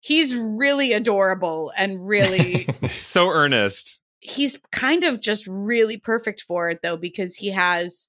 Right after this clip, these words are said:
Speaker 2: Well, his smile is so sweet. He has, like, a twinkle in his eye. It's, it's not something you can, like,
Speaker 1: Right.
Speaker 2: easily replicate.
Speaker 1: But his jealousy is also dark.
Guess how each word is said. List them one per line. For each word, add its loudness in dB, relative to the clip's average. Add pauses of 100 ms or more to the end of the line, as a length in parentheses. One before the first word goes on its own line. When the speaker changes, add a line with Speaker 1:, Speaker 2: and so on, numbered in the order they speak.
(160)
Speaker 2:
Well, 2
his 2
smile 2
is -2
so 2
sweet. 0
He 0
has, 0
like, 2
a 2
twinkle -2
in 0
his -2
eye. -2
It's, -8
it's -12
not 0
something -6
you -2
can, -2
like, 2
Speaker 1:
Right. -6
Speaker 2:
easily 0
replicate. -2
Speaker 1:
But 4
his 0
jealousy 0
is 2
also 0
dark. -2